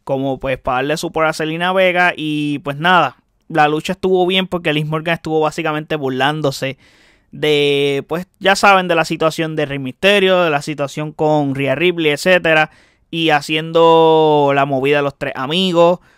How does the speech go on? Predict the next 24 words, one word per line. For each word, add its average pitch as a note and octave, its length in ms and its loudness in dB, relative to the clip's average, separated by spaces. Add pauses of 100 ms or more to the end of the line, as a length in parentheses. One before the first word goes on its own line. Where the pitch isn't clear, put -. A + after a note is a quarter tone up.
(200)
eh, D3 320 0
moviendo C#3+ 380 -4
los B2+ 140 -6
hombros, D#3 760 2 (240)
también C#3+ 340 -2
haciendo D#3 320 -2
la C#3 100 2
llave C#3+ 220 2
de D3 80 0
submisión C#3+ 500 -8
de C#3 80 -4
Rhea C3+ 220 -4
Ripley, E3+ 400 0
etcétera, D#3 540 2
y D3 100 0
el C#3+ 160 -2
troleo C#3+ 440 0
de F3 120 2
Liz E3 160 -2
Morgan E3+ 300 -2
estaba C#3+ 300 -4
a C3+ 40 -6
tope, C3+ 400 -8
realmente. C3+ 640 -4